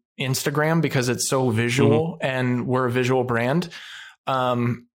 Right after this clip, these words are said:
Speaker 1: you know, and we, we dabble in Pinterest. I would say those two is where we spend our time and where most of our audience is. But we, we're totally lackluster in the fe-,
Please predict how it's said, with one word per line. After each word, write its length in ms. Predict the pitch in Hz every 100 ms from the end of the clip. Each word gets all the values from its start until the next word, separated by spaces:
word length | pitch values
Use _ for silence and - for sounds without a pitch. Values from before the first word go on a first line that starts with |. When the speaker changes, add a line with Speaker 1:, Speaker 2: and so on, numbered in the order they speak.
| _ _ - -
Speaker 1:
you 140 | 175 190
know, 180 | 156 151
and 120 | 160
we, 180 | 165 165
we 180 | 160
dabble 340 | 160 160 165 160
in 120 | 139
Pinterest. 600 | - 143 131 143 139 -
I 80 | 139
would 120 | 135
say 120 | 147
those 320 | 135 127 127
two 480 | - 135 131 131 131 -
is 180 | 139 123
where 160 | 131
we 120 | 127 123
spend 280 | - 127
our 120 | 123 117
time 340 | 131 127 123
and 160 | 117 117
where 180 | 123
most 300 | 117 120 120
of 100 | 120
our 220 | 117 113 123
audience 460 | 127 131 120 110
is. 420 | 160 151 131 - - - - - _
But 300 | 131 135 127 -
we, 420 | 135 160 180 170
we're 280 | 135 143 151
totally 420 | - 156 156 147
lackluster 720 | 127 123 123 131 120 120 127 120
in 140 | 123
the 80 | 120
fe-, 320 | 110 135 127